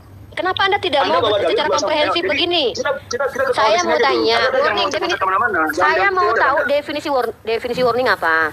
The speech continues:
Speaker 1: Peringatan itu apa?
Speaker 2: Warning itu peringatan, bro. Masa lu nggak, masa lu
Speaker 1: Iya.
Speaker 2: ngaku-ngaku kuliah, lu nggak tahu
Speaker 1: Oke.
Speaker 2: warning sih? Warning
Speaker 1: Saya
Speaker 2: itu
Speaker 1: pengen
Speaker 2: peringatan,
Speaker 1: tahu, Kak.
Speaker 2: bro.
Speaker 1: Oke.
Speaker 2: Itu bahasa Inggris,
Speaker 1: Peringatan
Speaker 2: warning
Speaker 1: itu
Speaker 2: itu.
Speaker 1: di-,
Speaker 2: Bukan bahasa
Speaker 1: diberikan
Speaker 2: Arab.
Speaker 1: kepada orang. Iya, saya paham.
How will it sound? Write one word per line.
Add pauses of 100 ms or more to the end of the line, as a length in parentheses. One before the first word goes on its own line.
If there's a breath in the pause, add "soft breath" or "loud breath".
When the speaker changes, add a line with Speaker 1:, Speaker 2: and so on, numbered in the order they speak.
(100)
Speaker 1:
Peringatan
itu
apa? (640)
Speaker 2:
Warning
itu
peringatan,
bro.
Masa
lu
nggak,
masa
lu
Speaker 1:
Iya.
Speaker 2:
ngaku-ngaku
kuliah,
lu
nggak
tahu
Speaker 1:
Oke.
Speaker 2:
warning
sih? (300)
Warning
Speaker 1:
Saya
Speaker 2:
itu
Speaker 1:
pengen
Speaker 2:
peringatan,
Speaker 1:
tahu,
Kak.
Speaker 2:
bro.
Speaker 1:
Oke.
Speaker 2:
Itu
bahasa
Inggris,
Speaker 1:
Peringatan
Speaker 2:
warning
Speaker 1:
itu
Speaker 2:
itu.
Speaker 1:
di-,
Speaker 2:
Bukan
bahasa
Speaker 1:
diberikan
Speaker 2:
Arab.
Speaker 1:
kepada
orang. (220)
Iya,
saya
paham.